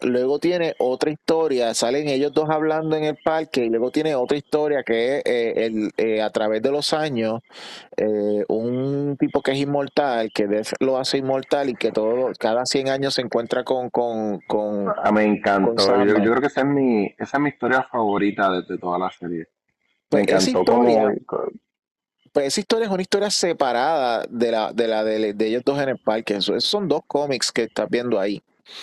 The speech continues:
Speaker 1: Y, y yo, yo pensaba que a lo mejor eso es lo que se podía referir a eso, o es que tenía un episodio final, esto adicional. Y pues resulta que es que tenía un episodio adicional, porque ahora el viernes pasado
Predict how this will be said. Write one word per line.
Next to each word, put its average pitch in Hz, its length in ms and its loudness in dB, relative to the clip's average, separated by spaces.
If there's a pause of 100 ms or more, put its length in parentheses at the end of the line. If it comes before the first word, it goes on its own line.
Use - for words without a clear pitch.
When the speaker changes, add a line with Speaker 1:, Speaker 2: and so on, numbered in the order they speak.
(840)
Speaker 1:
Y, 135 640 0
y 131 240 0
yo, 160 840 0
yo 135 220 -2
pensaba 185 420 0
que 165 60 0
a 151 60 2
lo 135 80 -2
mejor 123 220 0
eso 131 200 0
es 156 40 0
lo 156 100 -2
que 156 100 0
se 156 140 0
podía 135 260 0
referir 131 400 2
a 131 140 2
eso, 180 400 0
o 113 120 0
es 117 60 -4
que 127 120 0
tenía 123 200 0
un 127 60 0
episodio 120 380 0
final, 127 460 -2 (100)
esto 110 380 0
adicional. 127 500 -2 (380)
Y - 160 0
pues 143 180 0
resulta 185 420 0
que 151 80 0
es 151 60 -4
que 175 140 0
tenía 127 260 0
un 135 60 0
episodio 143 440 0
adicional, 123 520 -2
porque 110 480 0
ahora 120 220 0
el 147 60 -6
viernes 165 260 0
pasado 160 640 -2